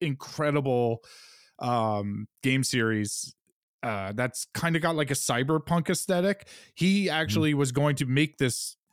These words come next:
Speaker 1: film adaptation for a long time, could never get the funding. And a lot of the sets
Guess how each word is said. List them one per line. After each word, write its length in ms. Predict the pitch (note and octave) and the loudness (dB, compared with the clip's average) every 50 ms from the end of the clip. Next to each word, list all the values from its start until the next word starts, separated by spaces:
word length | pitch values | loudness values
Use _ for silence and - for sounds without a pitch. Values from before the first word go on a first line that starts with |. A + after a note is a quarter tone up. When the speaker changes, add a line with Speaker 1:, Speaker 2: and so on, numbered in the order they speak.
| _ _ - | _ _ 0
Speaker 1:
film 220 | F3 F#3 G3+ F#3 | 2 4 6 6
adaptation 600 | E3 C#3+ B2 B2+ B2 - - C3+ A#2+ - C3+ B2 | 6 4 4 2 2 2 0 0 0 0 -2 -2
for 120 | - C3 C3 | 0 0 2
a 40 | |
long 220 | B2 B2 A#2+ B2 B2 | 2 2 2 2 0
time, 260 | - B2+ A#2+ A#2+ B2 | 0 0 0 0 0
could 120 | - A#2+ | -2 0
never 180 | B2 C#3 D3 E3 | 0 0 2 2
get 120 | D#3+ D3+ | 0 0
the 80 | - C#3+ | 0 -2
funding. 560 | - - C3 B2 B2 B2+ B2 A#2 A2+ A2 A2+ - - - - - - _ _ _ _ _ | 0 0 0 2 2 2 2 0 0 -2 -4 -6 -8 -16 -20 -20 -20 _ _ _ _ _
And 80 | E3+ D#3+ | 0 2
a 60 | D#3 | 4
lot 380 | D3+ C#3+ C#3+ D3 C#3+ D3 D#3 E3+ | 4 4 4 4 4 4 4 4
of 160 | F3+ D#3 D3+ | 2 2 2
the 80 | D3+ C#3+ | 2 2
sets 680 | - - - - - C#3 C#3 C#3+ C#3 - - - | 2 0 0 2 2 4 4 2 0 -2 -4 -4